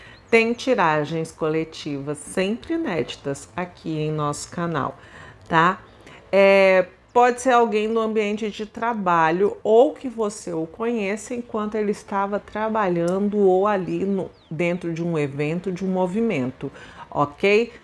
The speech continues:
Não é na balada, não é em si na balada a conexão assim entre vocês, o que vai pescar vocês. Não é um amor de balada, não,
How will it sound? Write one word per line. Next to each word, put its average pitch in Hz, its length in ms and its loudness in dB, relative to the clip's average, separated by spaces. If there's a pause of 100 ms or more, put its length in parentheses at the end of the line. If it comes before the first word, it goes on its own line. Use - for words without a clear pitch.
Não 190 300 2
é 170 100 0
na 196 140 0
balada, 165 800 -4 (100)
não 175 280 0
é 170 80 0
em 190 140 -2
si - 480 -4
na 220 180 0
balada 190 640 2
a 151 40 -6
conexão 156 920 -6
assim 151 360 -8
entre 143 240 -8
vocês, 139 560 -2
o 139 40 -8
que 160 160 0
vai 165 280 4
pescar 165 600 -4
vocês. 143 640 -8
Não 156 120 -6
é 160 100 -4
um 180 160 -2
amor 165 400 0
de 156 100 -2
balada, 165 840 0
não, 170 400 -8